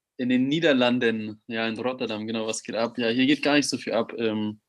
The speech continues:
alles entspannt. Ich sitz auf dem Hotelzimmer und hoffe, das Internet hält und man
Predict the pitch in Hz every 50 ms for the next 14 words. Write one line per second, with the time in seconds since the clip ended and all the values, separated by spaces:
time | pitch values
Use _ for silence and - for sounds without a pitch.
0 | _ _ - 110 120 123 123 123 - - - - - 120 117 117 113 - - -
1 | - - - - 127 123 143 151 - - 120 110 - - 127 127 127 - - 110
2 | 110 - 120 110 117 - 127 131 131 - - 139 127 113 110 110 120 123 - -
3 | 127 120 120 120 - - - 113 - 120 120 117 120 113 110 110 110 107 - -
4 | 131 131 131 - - 117 113 110 110 110 110 110